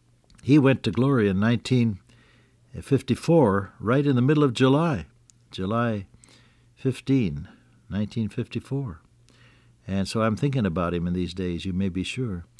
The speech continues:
But if I had it to do over, I'd probably s-, go and see him oftener. And you wish, don't you, that people would pay a little more attention? And you get lonesome,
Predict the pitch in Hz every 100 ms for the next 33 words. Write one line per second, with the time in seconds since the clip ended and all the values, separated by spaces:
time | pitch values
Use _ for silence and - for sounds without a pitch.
0 | _ _ _ _ _ - 95 87 - 104
1 | 127 123 92 92 101 101 165 120 82 87
2 | _ _ _ _ _ _ _ _ 120 190
3 | 190 165 135 127 - 92 123 139 123 -
4 | 151 135 120 139 - 98 - _ _ _
5 | _ - _ _ - 98 87 87 92 110
6 | 139 147 180 - - 135 135 85 78 85
7 | - 120 117 110 95 - 127 123 110 113
8 | 110 117 110 - 143 - 80 - _ _
9 | _ _ _ 95 113 156 131 160 160 82
10 | 73